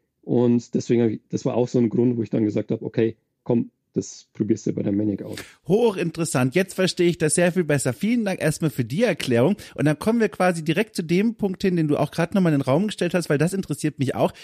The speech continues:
Speaker 2: Deine dann durch den Job sich wahrscheinlich verändernde Beziehung zu dem Medium selbst.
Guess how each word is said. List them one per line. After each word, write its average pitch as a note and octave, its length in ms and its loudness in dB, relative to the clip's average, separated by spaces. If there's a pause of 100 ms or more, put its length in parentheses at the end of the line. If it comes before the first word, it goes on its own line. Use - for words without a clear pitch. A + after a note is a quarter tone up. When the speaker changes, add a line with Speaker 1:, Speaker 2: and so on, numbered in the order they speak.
(180)
Speaker 2:
Deine C#3+ 460 2 (140)
dann D3 280 0 (120)
durch C3 200 0
den A#2 160 -4
Job - 300 -4
sich E3 320 -4
wahrscheinlich D3 920 -2
verändernde E3+ 560 2
Beziehung D#3+ 500 0
zu D#3 120 -2
dem C3+ 160 2
Medium A#2+ 320 4
selbst. B2 320 0